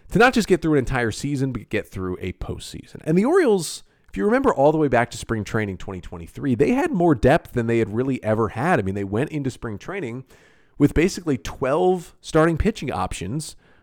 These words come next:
for five rotation spots. Now, you could argue not a lot of those twelve options were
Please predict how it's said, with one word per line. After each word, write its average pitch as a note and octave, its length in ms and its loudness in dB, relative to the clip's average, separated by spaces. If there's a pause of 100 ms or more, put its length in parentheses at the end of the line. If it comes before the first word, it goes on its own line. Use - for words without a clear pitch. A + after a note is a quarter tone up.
for A#2 320 2
five F#2 400 -2
rotation F#2+ 500 -6
spots. - 460 -8
Now, A2+ 100 -2
you A#2 160 0
could A#2+ 140 -4
argue G#2+ 340 0
not G2 240 -2
a F#2+ 40 -4
lot F#2+ 220 0
of F#2 40 -4
those F#2+ 180 0
twelve F2+ 380 0
options B2 560 -10
were F2 240 -12